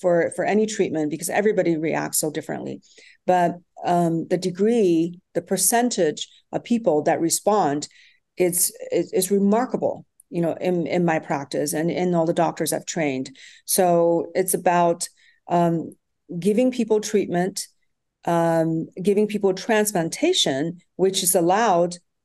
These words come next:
for any doctors to provide, and then having a leg to stand on as far as clinical evidence, as established evidence from medical community around the world.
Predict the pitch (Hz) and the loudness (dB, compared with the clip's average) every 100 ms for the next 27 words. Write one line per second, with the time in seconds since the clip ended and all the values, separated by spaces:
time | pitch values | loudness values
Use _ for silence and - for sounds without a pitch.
0 | _ _ - 190 180 208 240 226 208 214 | _ _ 0 0 2 2 2 2 2 2
1 | 220 160 156 - 175 - 165 220 175 156 | 0 -2 -2 -6 -10 -6 0 2 4 0
2 | - _ _ _ 226 226 247 247 254 247 | -2 _ _ _ 2 4 4 4 2 0
3 | 226 208 214 220 214 175 180 190 - 175 | 0 2 2 2 2 2 2 0 0 -6
4 | - 202 240 208 165 165 175 - _ - | 0 2 4 2 2 0 -4 -8 _ 0
5 | 190 180 - 180 175 - 175 170 165 - | 2 2 2 2 2 2 2 2 0 -6
6 | _ _ _ 202 202 196 180 180 185 175 | _ _ _ 0 0 2 2 2 2 2
7 | 165 151 - - _ - 165 - 175 - | 0 -4 -8 -18 _ -2 0 0 0 0
8 | 185 214 214 190 - 151 180 180 165 160 | 2 2 2 0 -2 -2 0 0 0 -2
9 | - - _ _ - 196 185 180 175 175 | -4 -8 _ _ -2 2 4 4 2 0
10 | 190 185 196 190 190 170 170 165 160 170 | 0 2 2 0 0 0 0 0 0 0
11 | 160 156 151 156 156 127 127 | 0 -2 -2 -4 -2 -4 -6